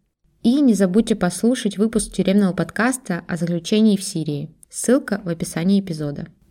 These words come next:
Вы также можете поддержать нас на Патреоне и Бусти.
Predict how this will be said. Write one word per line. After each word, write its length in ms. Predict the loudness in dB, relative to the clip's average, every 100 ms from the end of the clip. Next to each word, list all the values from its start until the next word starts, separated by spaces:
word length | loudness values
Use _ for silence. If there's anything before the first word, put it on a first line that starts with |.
| _ _ -8
Вы 120 | -4
также 280 | -4 -2 -2
можете 360 | -2 -4 -6
поддержать 440 | -6 -6 -4 -4 -4
нас 180 | -8 -8
на 100 | -10
Патреоне 560 | -10 -8 -6 -2 -4
и 40 | -4
Бусти. 520 | -8 -12 -16 -18